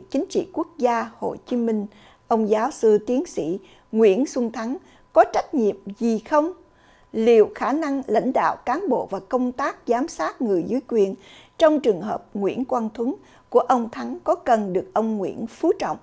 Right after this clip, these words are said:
xem lại không? Hay cứ như thế mà làm? Dù ông Trọng có quyết hay không, thì dư luận trong dân vẫn biểu môi, nhếch mép, lắc đầu với con bệnh Nguyễn Quang Thuấn.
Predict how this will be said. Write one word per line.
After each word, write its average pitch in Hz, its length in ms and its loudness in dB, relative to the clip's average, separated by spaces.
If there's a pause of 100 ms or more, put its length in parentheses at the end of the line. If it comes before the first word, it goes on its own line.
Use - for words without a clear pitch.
(280)
xem 262 320 2
lại - 180 -2
không? 262 320 -2 (300)
Hay 208 540 -2 (320)
cứ 262 100 4
như 320 280 4
thế 247 320 -2 (100)
mà 196 160 -4
làm? 160 240 -12 (640)
Dù 247 240 6
ông 277 220 2
Trọng 226 240 -4 (320)
có 214 360 -6 (440)
quyết - 240 6
hay 254 160 0
không, 226 320 -2 (380)
thì 247 240 2
dư 311 180 4
luận 226 200 2 (440)
trong 226 260 -2
dân 202 300 -2
vẫn 202 360 -6
biểu 202 220 -2
môi, 208 360 -4 (260)
nhếch 247 340 0
mép, 277 200 -4 (340)
lắc 277 260 2
đầu 196 320 -4
với 208 100 -4
con 214 320 -6
bệnh 180 140 -6 (140)
Nguyễn 180 280 -8 (120)
Quang 202 280 -8
Thuấn. 202 240 -12